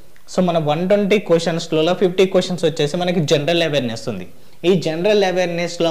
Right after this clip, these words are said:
మనము ఇంపార్టెంట్ ప్రీవియస్ క్వశ్చన్స్‌ని బేస్ చేసుకొని మనం ఈ వీడియోలో అయితే డిస్కస్ చేద్దాము. So, ప్రీవియస్ క్వశ్చన్స్ అనేది చాలా ఇంపార్టెంట్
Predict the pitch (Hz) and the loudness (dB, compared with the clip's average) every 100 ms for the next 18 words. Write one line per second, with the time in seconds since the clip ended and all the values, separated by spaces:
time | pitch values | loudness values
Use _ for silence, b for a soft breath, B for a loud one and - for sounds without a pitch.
0 | 156 151 156 170 202 151 151 185 175 175 | 0 -4 -2 -2 -2 -2 2 2 4 0
1 | 156 95 - - 156 170 180 185 - 156 | -2 -4 -4 -2 0 4 2 0 -2 -2
2 | 156 160 165 160 131 135 139 143 135 139 | -2 -6 -6 -4 0 -2 0 -4 -2 -6
3 | 143 151 160 147 117 113 127 156 160 151 | -4 -4 -4 -6 -4 0 2 4 2 2
4 | 139 113 120 - 151 151 120 101 98 131 | -2 -2 -4 -2 -2 0 -4 -2 -6 -8
5 | B B B B - 180 - - 185 208 | B B B B 2 2 2 2 6 8
6 | 196 190 - 160 170 151 156 151 156 147 | 6 2 0 0 0 -2 -2 0 0 0
7 | 147 131 127 127 117 110 117 113 104 | 0 0 0 0 -2 -4 -4 -4 -8